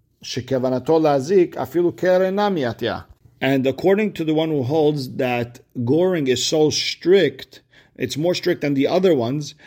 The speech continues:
because over there there's an intent to damage, you could even learn Keren through a B'matzad by using, uh, Bor and one of the other ones and put it all together.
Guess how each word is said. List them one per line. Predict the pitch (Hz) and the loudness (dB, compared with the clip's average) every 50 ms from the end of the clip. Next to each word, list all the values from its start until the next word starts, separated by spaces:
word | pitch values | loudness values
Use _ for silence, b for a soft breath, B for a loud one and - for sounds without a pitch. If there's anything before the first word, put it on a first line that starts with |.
| B B - | B B -6
because | 123 135 - - 135 135 | -6 -4 -2 0 0 0
over | 135 127 135 | 0 0 2
there | 165 170 | 0 2
there's | 156 147 143 123 123 | 4 2 2 0 0
an | 127 | -4
intent | 120 110 110 - - - 165 160 - - - 117 - | -6 -6 -8 -8 -8 -6 -6 -6 -6 -10 -14 -14 -12
to | - | -6
damage, | 131 135 165 196 208 190 143 120 123 127 123 - - - _ _ _ _ _ _ | -2 0 0 2 2 2 2 0 0 0 -4 -8 -12 -14 _ _ _ _ _ _
you | - - 139 156 | -2 2 2 2
could | 151 - 156 143 | 2 2 0 0
even | - 175 190 185 175 180 160 156 156 | 0 -2 -2 0 0 0 0 2 2
learn | 165 185 185 165 151 151 143 139 | 2 2 2 2 0 0 -2 -4
Keren | 143 - - 196 220 220 190 156 143 147 160 151 b b b b b _ | -6 -4 -2 0 2 2 2 2 0 0 -4 -6 b b b b b _
through | - - 160 156 | -4 0 0 2
a | 143 135 | 2 2
B'matzad | 139 135 135 139 143 165 165 156 139 - - 143 117 120 143 151 147 - - _ _ _ _ _ _ - | 2 0 0 0 0 -2 -2 -4 -4 -4 -4 -2 -2 -2 -2 -4 -6 -10 -12 _ _ _ _ _ _ -8
by | 131 - - - 143 | -4 -2 0 0 0
using, | 151 156 165 165 160 143 135 147 143 135 127 123 120 | 2 2 2 2 2 2 0 0 0 0 -2 -2 -2
uh, | 120 113 110 107 107 | -2 -2 -2 -2 -4
Bor | 107 113 117 131 135 131 131 151 175 180 | -4 -2 0 2 2 4 4 2 0 0
and | 180 - 120 131 127 127 | -2 -4 -6 -6 -4 -4
one | 127 135 135 | -4 -4 -4
of | 127 120 | -4 -4
the | 127 120 | -4 -4
other | 110 120 117 110 113 107 | -6 -6 -6 -4 -6 -6
ones | 101 98 98 123 151 156 151 151 | -6 -8 -8 -8 -8 -8 -8 -8
and | - 120 135 131 120 123 | -6 -6 -6 -6 -6 -6
put | 151 151 | -8 -8
it | 151 151 | -6 -4
all | 98 131 135 139 | -2 -2 -2 -2
together. | 131 - 160 156 196 208 202 151 117 92 92 - | -4 -6 -2 0 2 2 0 0 -4 -10 -14 -16